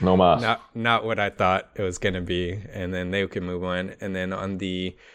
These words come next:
Speaker 2: uh, how to resolve, uh, that I think is a good one to point out, resolve the ghosting, particularly with nowadays, it's, uh, our generation and below has a hard time picking up the phone.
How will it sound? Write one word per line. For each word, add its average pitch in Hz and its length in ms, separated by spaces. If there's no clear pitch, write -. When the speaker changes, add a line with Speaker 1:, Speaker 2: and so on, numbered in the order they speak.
Speaker 2:
uh, 90 220
how 107 200
to 95 160
resolve, 92 880
uh, 95 200
that 92 180
I 87 80
think - 420
is 98 140
a 95 60
good 104 220
one 98 160
to - 140
point 95 300
out, 95 220
resolve 98 400
the 92 100
ghosting, 92 640
particularly 104 760
with 95 260
nowadays, 90 800
it's, 101 380
uh, 90 440
our 113 160
generation 113 580
and 95 120
below 90 460
has 98 180
a 95 40
hard 107 380
time 95 460
picking 110 280
up 95 140
the 92 80
phone. 92 460